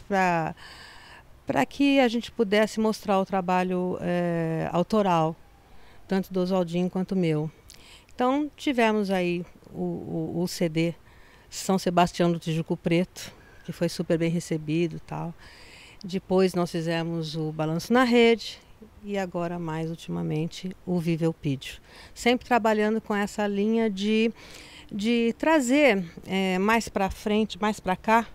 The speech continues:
aquilo que ficou lá esquecido, né? Ou,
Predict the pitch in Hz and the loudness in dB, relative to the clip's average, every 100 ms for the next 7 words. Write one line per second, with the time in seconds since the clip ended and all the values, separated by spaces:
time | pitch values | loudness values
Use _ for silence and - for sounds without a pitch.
0 | - - - - - 196 - 226 220 - | -20 -20 -20 -8 -6 -4 -2 0 0 -2
1 | 226 - 220 208 190 180 180 - 190 - | -6 -4 -4 -2 0 -2 -4 -8 -8 -4
2 | 165 156 160 185 214 - - - - - | -6 -4 -2 0 -2 -6 -20 -20 -20 -20
3 | - - 175 170 | -12 -2 0 0